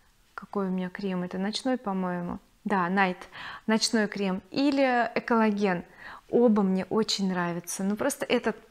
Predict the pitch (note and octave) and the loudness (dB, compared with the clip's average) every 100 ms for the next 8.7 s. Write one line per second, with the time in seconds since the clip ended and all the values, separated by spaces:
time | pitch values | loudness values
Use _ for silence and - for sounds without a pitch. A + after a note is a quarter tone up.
0 | _ _ A3+ G3+ G#3 G#3 D4 D4+ A#3 G#3 | _ _ 0 2 2 2 2 2 2 0
1 | - G#3+ - F#3 F3 F3 - F3+ F#3 - | 0 -4 -4 -4 -2 -2 -4 -6 -6 -4
2 | A#3+ - G3 G#3+ G3+ F#3+ G3+ - C4 - | -6 -4 -2 0 0 -2 -4 0 0 0
3 | G#3 G3+ - - A3 A3+ B3+ B3 B3 B3+ | -4 -2 -8 -2 4 6 8 6 6 4
4 | A3 A3 G#3 G#3 G#3+ G3+ C4 C#4 - A3+ | 4 4 4 0 -2 -4 -2 -2 0 0
5 | A3+ A#3 A3 G#3+ G#3 G3+ G3+ G3+ - - | 0 0 2 2 2 2 2 -2 -4 -8
6 | - B3+ D4 C#4+ - G#3 G3+ - F#3 - | -2 0 2 0 0 0 0 -4 -6 -6
7 | - - - A3+ A3+ A3+ - C4+ - A3+ | -10 -10 0 4 4 4 2 2 4 2
8 | - A#3 A3+ A3 - G#3 | 2 2 2 2 0 -2